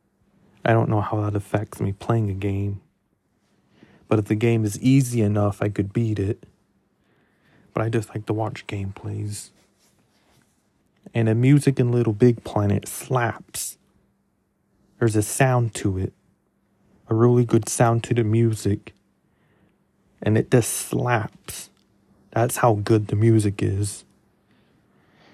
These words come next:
And just watching it, you know, I kinda laugh a little bit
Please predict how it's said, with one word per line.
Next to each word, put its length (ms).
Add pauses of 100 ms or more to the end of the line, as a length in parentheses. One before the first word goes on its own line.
(640)
And 160
just 160
watching 600
it, 180 (160)
you 140
know, 360 (1400)
I 80
kinda 360
laugh 360
a 20
little 300
bit 320